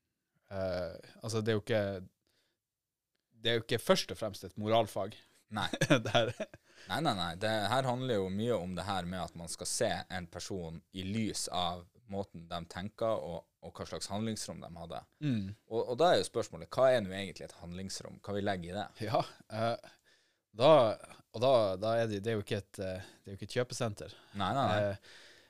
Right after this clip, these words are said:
Speaker 1: men, eh, så, selv om det heter handling og, og sånt, men, eh, det handler mye om, eh, handler igjen, eh, det handler om, eh, det, de,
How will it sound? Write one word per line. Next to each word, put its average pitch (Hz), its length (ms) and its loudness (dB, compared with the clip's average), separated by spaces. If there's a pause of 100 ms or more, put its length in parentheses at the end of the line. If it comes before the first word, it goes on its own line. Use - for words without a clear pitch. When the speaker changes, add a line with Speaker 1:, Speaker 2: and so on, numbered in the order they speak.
(120)
Speaker 1:
men, 113 340 0
eh, 101 280 -4 (680)
så, 104 260 -4 (440)
selv 113 280 2
om 98 80 -4
det 95 80 -2
heter 98 400 -4
handling 107 540 -4
og, 110 260 -8
og 110 160 -8
sånt, 135 240 -4
men, 110 240 0 (560)
eh, 113 180 6
det 127 220 2
handler 135 400 2
mye 117 280 0
om, 107 240 -2
eh, 110 200 -4 (120)
handler 110 360 -4
igjen, 117 240 0 (320)
eh, 110 280 0 (580)
det 120 160 10 (340)
handler 123 560 0
om, 135 240 0 (600)
eh, 107 320 -2
det, 110 300 2 (1200)
de, 110 320 0